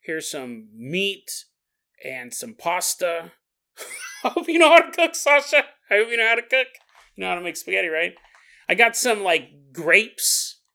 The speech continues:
and, like, two pears. This is the food we're gonna eat.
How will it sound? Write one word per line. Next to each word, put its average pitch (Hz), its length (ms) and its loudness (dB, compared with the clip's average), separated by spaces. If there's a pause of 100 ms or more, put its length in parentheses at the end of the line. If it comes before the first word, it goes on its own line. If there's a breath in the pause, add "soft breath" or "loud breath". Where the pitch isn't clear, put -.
(500)
and, 143 140 -6
like, 139 180 -8
two 214 180 -10
pears. 139 640 -2
This 185 200 -4
is 190 180 -8
the 202 100 -4
food 190 340 2
we're 165 160 -6
gonna 151 180 -2
eat. 131 400 -12